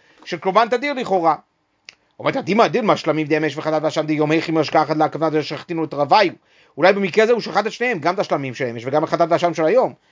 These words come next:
כלומר, דם שניהם עומדים להיזרק. המשנה באה ללמד אותנו ששלשים של אמש קודמים. "אבל לא שחטים לו את רביו, תיבאי לך." אתה שואל לגבי אם לא שחטו את שניהם.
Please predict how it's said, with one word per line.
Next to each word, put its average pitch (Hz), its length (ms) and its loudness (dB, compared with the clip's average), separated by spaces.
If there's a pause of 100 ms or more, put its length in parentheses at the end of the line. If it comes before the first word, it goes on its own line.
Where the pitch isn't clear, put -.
(240)
כלומר, 147 160 0
דם 190 220 4
שניהם 208 260 0
עומדים 180 280 -2
להיזרק. 196 440 2 (280)
המשנה 135 340 -6
באה 190 120 2
ללמד 208 160 0
אותנו 247 200 2
ששלשים 165 360 -4
של 202 80 0
אמש 247 300 -2
קודמים. 226 400 -4 (680)
"אבל 117 160 -4
לא 170 100 6
שחטים 185 300 0
לו 170 60 4
את 202 80 -2
רביו, 190 260 2
תיבאי 160 280 2
לך." 202 260 -2 (340)
אתה 185 160 2
שואל 208 180 0
לגבי 170 280 2
אם 165 80 0
לא 190 100 2
שחטו 254 300 -2
את 180 60 2
שניהם. 123 340 -6